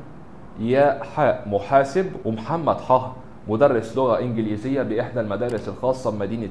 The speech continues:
قنا، وأحمد عين ألف عين المحاسب بالوحدة المحلية لمركز ومدينة قنا. تضمنت التعليمات تفعيل دورهم الإعلامي بأماكن عملهم في بث الشائعات والأخبار الكاذبة وتضخيم الأزمات من خلال صفحات التواصل الاجتماعي فيسبوك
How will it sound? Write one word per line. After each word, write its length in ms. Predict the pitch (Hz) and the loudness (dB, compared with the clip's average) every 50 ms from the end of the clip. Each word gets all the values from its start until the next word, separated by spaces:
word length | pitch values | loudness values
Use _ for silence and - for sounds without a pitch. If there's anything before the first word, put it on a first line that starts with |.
| - - | -6 -4
قنا، 260 | 123 143 151 151 156 - - - - - - | -2 0 0 0 -2 -4 -8 -14 -16 -8 0
وأحمد 460 | - 127 147 147 - 123 120 110 98 107 | 4 4 4 4 2 -2 -2 0 0 0
عين 300 | 104 123 139 139 - 113 | -2 -2 -2 -2 -2 0
ألف 280 | 131 127 110 - - | 0 0 -2 -4 -2
عين 280 | 107 123 139 156 156 131 - | -4 -4 -2 -4 -6 -6 -8
المحاسب 580 | 98 101 98 92 - - 135 - - 123 110 101 | -6 -6 -6 -6 -4 -6 -6 -4 -4 -6 -4 -4
بالوحدة 400 | 92 98 113 110 - 110 110 104 | -2 0 0 -2 -2 0 -2 -2
المحلية 580 | 104 95 87 - 92 90 104 113 123 - - - - - - - - - - - - | -2 -2 -4 -6 -6 -6 -4 -2 -2 -2 -2 -4 -6 -14 -16 -16 -16 -16 -14 -8 -4
لمركز 520 | 107 110 117 131 131 123 123 120 110 101 | -2 0 0 0 0 0 -2 -2 -2 -2
ومدينة 480 | 113 104 101 98 101 110 117 110 107 107 - - | -4 -4 -4 -4 -4 -4 -4 -4 -6 -6 -6 -6
قنا. 160 | - 107 92 - - - - - - - - - - - - - - - - - - - | -8 -8 -8 -8 -12 -16 -16 -18 -18 -18 -18 -18 -18 -16 -16 -16 -16 -16 -16 -12 -6 -2
تضمنت 520 | 127 117 135 131 135 151 170 156 123 107 | 2 4 4 6 6 6 4 4 4 2
التعليمات 680 | 107 113 - 117 110 110 110 113 127 143 165 170 - | 2 0 4 4 4 4 4 2 2 2 2 2 2
تفعيل 400 | 151 131 - 113 123 139 139 135 | 0 -2 -2 -2 -2 -2 -2 0
دورهم 320 | 131 143 143 135 120 120 113 | 0 0 2 2 0 0 -2
الإعلامي 540 | 110 92 90 101 104 117 135 143 147 147 123 | 0 0 0 0 0 0 0 -2 -2 -2 -2
بأماكن 760 | 110 117 - 101 117 123 135 135 131 - 135 127 127 120 117 - - | -2 -2 -2 0 0 0 -2 -2 -2 -2 -4 -4 -4 -6 -8 -8 -6
عملهم 540 | 95 110 120 120 117 113 131 127 123 113 104 | -4 -2 -2 0 0 -2 -2 -2 -4 -4 -4
في 180 | - 110 107 | -4 -4 -4
بث 280 | 101 113 123 123 123 120 | 0 0 0 0 -2 -6
الشائعات 640 | 110 101 - 110 104 - - 104 107 123 123 123 120 | -6 -4 0 0 0 0 2 2 0 0 0 0 -2
والأخبار 400 | 104 90 - - 104 120 123 120 | -2 -2 -2 -2 -2 -2 -2 -2
الكاذبة 560 | 113 110 - 107 107 104 123 139 143 151 139 | -4 -4 -2 -4 -2 -2 -2 0 2 4 4
وتضخيم 640 | 139 123 110 98 113 104 - - - 127 131 117 104 | 4 2 0 0 -2 -6 -6 -8 -8 -6 -6 -4 -6
الأزمات 560 | - - 90 101 98 104 110 123 143 139 135 | -4 -4 -4 -2 -2 0 0 -2 -2 -4 -6
من 80 | 127 | -8
خلال 300 | 123 - 120 113 117 117 | -8 -6 -4 -2 -2 -2
صفحات 460 | 113 - 110 104 104 101 107 113 113 120 | -2 -2 -4 -4 -2 0 0 0 0 0
التواصل 400 | - - 107 110 113 - 113 95 | -2 -2 0 -2 -2 -2 -6 -8
الاجتماعي 380 | 98 - 110 113 110 110 104 | -6 -6 -4 -4 -2 -2 -2
فيسبوك 400 | 101 - 120 120 123 - 95 - | -2 -2 -4 -4 -4 -6 -10 -12